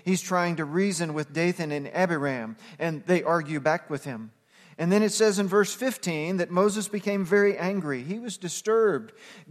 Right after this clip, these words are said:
God had put a certain order about things. And I don't think this had anything to do with Moses protecting his prediction or, or position in his authority, but that he knew these men were rebelling not against him, Moses,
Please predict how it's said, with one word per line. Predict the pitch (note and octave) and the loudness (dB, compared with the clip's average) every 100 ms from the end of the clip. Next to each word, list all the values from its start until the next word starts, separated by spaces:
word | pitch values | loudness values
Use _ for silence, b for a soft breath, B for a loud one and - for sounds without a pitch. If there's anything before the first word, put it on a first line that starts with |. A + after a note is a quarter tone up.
| D3+ | 2
God | G3 B3 A3+ D#3+ F3 G#3 - - _ | 4 8 8 8 8 6 0 -16 _
had | F#3+ F#3 | 0 2
put | G#3+ A3+ | 2 2
a | |
certain | A3 A3 A3 G3 | 4 4 2 4
order | G#3 A3+ A3 | 4 6 6
about | E3 D3 - | 6 4 4
things. | D3+ C3 A2 G#2 - - b b b | -4 -6 -6 -12 -14 -14 b b b
And | G3+ | 4
I | G3+ | 8
don't | C4 D4 | 8 8
think | A#3+ A#3+ | 0 -2
this | F#3 G#3+ | 0 2
had | G#3+ G3 | 4 4
anything | G#3+ A#3+ F#3+ F#3+ | 4 2 2 0
to | F3 | 0
do | E3 F3 | 2 0
with | D#3+ | 0
Moses | E3+ F#3+ G#3 F3+ | 2 4 4 0
protecting | - F3+ F#3+ G3 F3 D#3+ | -6 0 0 0 -4 0
his | F#3+ B3+ | 0 0
prediction | - F3 D#3 - E3 F3 B B B | -4 -4 -4 -6 -6 -6 B B B
or, | D#3+ D3+ | 0 4
or | D#3 C#3+ | 4 2
position | E3+ D#3 F#3 F#3+ F3 | 0 0 0 0 -4
in | D#3 | -2
his | D#3 A#3 B3+ | 0 0 0
authority, | - D#3 E3 C#3+ C#3+ F3+ G#3 B B B | -4 -4 -2 0 0 0 -2 B B B
but | G3 E3+ F3 | 2 4 4
that | F#3 | 4
he | F3 F3 | 4 2
knew | F#3 C4+ G#3 E3 | 0 0 0 0
these | F3 D#3 | -2 -2
men | F3+ G#3 G3+ | -2 0 -2
were | E3 | -2
rebelling | D#3+ D3+ F#3 G#3 E3 | -4 2 4 4 0
not | E3 A3+ | 0 0
against | G3 F#3 E3+ - | 0 -2 -4 -4
him, | G#3+ B3+ D3+ E3 | 0 2 0 -4
Moses, | E3 G#3+ A3 C#3 D#3 | -2 2 2 -2 -8